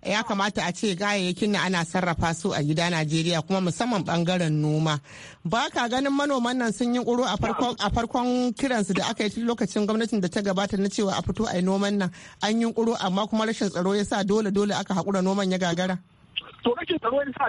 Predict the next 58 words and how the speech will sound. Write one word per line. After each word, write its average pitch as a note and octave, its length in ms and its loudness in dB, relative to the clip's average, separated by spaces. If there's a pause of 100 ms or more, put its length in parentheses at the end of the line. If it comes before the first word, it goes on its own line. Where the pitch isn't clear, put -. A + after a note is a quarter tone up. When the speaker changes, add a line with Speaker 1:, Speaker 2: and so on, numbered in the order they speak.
Speaker 2:
no-, A#3+ 120 0
rashin A#3+ 280 -2
noman B3 240 2
ya F3+ 80 -2
gagara, G#3 240 0
wanda G3 340 0
a G#3+ 100 -8
yanzu G#3+ 200 -2
aka C#4+ 100 -2
magana A#3+ 220 2
nake G#3+ 240 0
miki G3 200 0
buhun G#3+ 320 0
masara A#3 360 0 (400)
yan B3 160 0
wata A#3+ 240 -2
ɗaya G3+ 320 -2
biyu - 160 -8
da G3+ 80 -12
suka - 160 -18
wuce F#3+ 240 -4
nan G3 160 0
ya G#3+ 160 0
kai - 160 -4
har - 80 0
dubu A3+ 400 0
sittin, G3+ 320 -2
dubu G#3+ 240 0
saba'in. - 320 -2 (320)
Abin C#4 240 0
da A3 80 2
duka C#4 160 -2
bai A3+ 160 0
kuma G3+ 180 0
wuce B3 140 -2
a - 80 -2
ce - 80 -4
an G3+ 160 0
kai G#3+ 80 0
ya A3 80 2
wuce A#3 240 -2
dubu G#3 160 0
tara, G#3+ 160 0
dubu F3 240 0
goma F3+ 260 -2
ba. C3+ 140 -2 (400)
To, A3+ 160 0
rashin F#4+ 240 0
tsaron D4 400 -2
nan C4 80 2
ya D#4 160 2
kamata C4+ 480 -2
a - 80 -2
ce - 240 -2
an B3 160 0
yi C#4 80 2
maganin A#3 560 0
shi, - 160 0